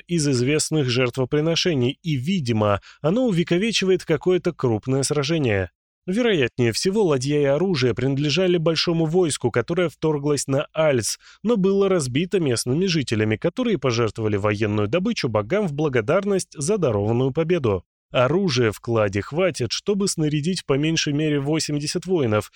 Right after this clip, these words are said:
так что пришельцам понадобился бы флот не меньше, чем из четырёх ладей, аналогичных Хьёрдспринской. Но, конечно, мы не знаем, какой части агрессоров удалось бежать.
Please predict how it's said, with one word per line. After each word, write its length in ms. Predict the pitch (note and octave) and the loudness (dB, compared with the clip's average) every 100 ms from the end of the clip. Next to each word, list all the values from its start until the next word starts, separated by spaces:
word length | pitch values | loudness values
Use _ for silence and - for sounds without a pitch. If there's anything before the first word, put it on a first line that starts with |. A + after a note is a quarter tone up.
| - - | -20 -2
так 180 | A2+ | 0
что 200 | - - | 0 -4
пришельцам 680 | G#2+ A2+ - A3 C#3+ - G#2+ | 0 -2 0 0 0 0 0
понадобился 600 | E3+ A3 A3+ G#3 G3+ G3 | 0 0 0 0 0 0
бы 160 | D#3 D3 | 0 -2
флот 400 | - C#3 F3 - | -2 0 -2 -2
не 200 | F3 F3+ | 0 2
меньше, 360 | D#3+ F3 F3+ C#3+ | 2 2 0 -2
чем 260 | - D#3 - | -2 -4 -4
из 140 | E3 | -6
четырёх 540 | - F#3 E3+ C3+ A#2 - | -4 -4 0 0 0 0
ладей, 460 | E3+ B2 A2 G2+ - _ | -4 0 0 -2 -6 _
аналогичных 840 | F#3+ F3 C#3+ C3 C3 - C#3 - - | 0 2 2 -2 -4 0 0 -2 -10
Хьёрдспринской. 1120 | - C#3+ B2+ - - F3+ D#3 - - G#2+ G2 - _ | -8 -2 -2 -4 -4 -2 0 -2 0 0 0 -6 _
Но, 180 | E3+ F#3 | -2 0
конечно, 580 | - D#3 G#3 G#3+ - F3 | 0 0 0 -2 0 0
мы 140 | F#3 | 0
не 120 | F#3+ G3 | 0 -2
знаем, 460 | F3+ G3+ C#3 G#2+ | -2 0 0 0
какой 300 | G#2 G2+ G#2+ | -2 -2 -2
части 320 | - G#2 - | 0 -2 0
агрессоров 600 | G#2+ A#2 A3 A3 F3+ D3+ | -2 0 -2 0 -2 -2
удалось 360 | A#2+ G#2 A#2+ C3 | -2 -2 -2 -2
бежать. 420 | A2 G2 G#2 - | -2 0 0 -2